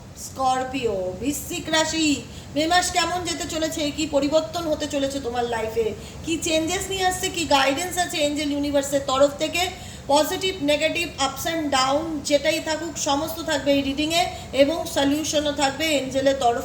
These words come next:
থেকে যে কি করণীয়। তো বলে রাখি, যারা ফার্স্ট টাইম রিডিংটি দেখছো, ভালো লাগলে অবশ্যই লা-, সাবস্ক্রাইব করে দিও নিচে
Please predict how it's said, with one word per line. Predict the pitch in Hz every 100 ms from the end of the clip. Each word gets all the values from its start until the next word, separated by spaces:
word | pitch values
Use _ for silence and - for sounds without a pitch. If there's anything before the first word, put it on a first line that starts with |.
| -
থেকে | 285 330 330
যে | 247 233
কি | 285 277 233
করণীয়। | 208 208 214 202 202 247 220 165 - - - 247
তো | 240 262
বলে | 277 339
রাখি, | 339 381 302
যারা | 285 285
ফার্স্ট | 294 302 330
টাইম | 330 285
রিডিংটি | 277 269 277 262
দেখছো, | 277 - 370 277
ভালো | 240 254
লাগলে | 254 269 240
অবশ্যই | 247 285 320 294
লা-, | 254 240
সাবস্ক্রাইব | 247 240 - 285 269 247
করে | 247 247
দিও | 269 311 - - - 269
নিচে | 311 392